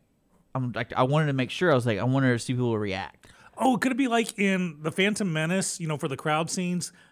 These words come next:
Speaker 2: George Lucas actually used dyed Q-tips for the crowds?
Speaker 1: Oh, I don't doubt it.
Speaker 2: Yeah, okay.
Speaker 1: And, like, so I couldn't tell. So if, if you're a basketball watcher,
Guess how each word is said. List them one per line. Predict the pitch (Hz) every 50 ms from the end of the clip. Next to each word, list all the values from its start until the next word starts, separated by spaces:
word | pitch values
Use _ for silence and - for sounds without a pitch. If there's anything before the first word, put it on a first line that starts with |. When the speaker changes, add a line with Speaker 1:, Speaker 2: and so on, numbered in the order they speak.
| _ _ -
Speaker 2:
George | 135 175 185 170 156
Lucas | 180 170 - 170 170
actually | 143 143 180 - - 196 180
used | 156 156 160 160 151 120 - - - - _ _ _ _ _ _ _ 151
dyed | 110 156 147 151 156 160 165 160 135 - -
Q-tips | - - 190 190 - - 127 98 - - - - - - _ _ _ _ _ _ _ _ _ _
for | - - 151 143
the | 123 120
crowds? | - 151 143 139 127 110 101 107 113 - - - _ _ _ _ _ _ _ _ _ -
Speaker 1:
Oh, | 147 156
I | 160 170
don't | 156 127
doubt | 143 202 202
it. | 98 - - _ _ _ -
Speaker 2:
Yeah, | 165 151 185 208 202 147 110 113 139
okay. | 175 170 156 120 113 110 - _ -
Speaker 1:
And, | 139 151
like, | 151 143 135 131
so | - 170 151
I | 143
couldn't | - - 214 170 165 143
tell. | - 190 - 170 - - -
So | - - 127
if, | 123 -
if | 139 135 123 135 -
you're | 160 160
a | 139
basketball | 135 131 139 - - 143 120 113 104 104
watcher, | 104 104 - - 110 104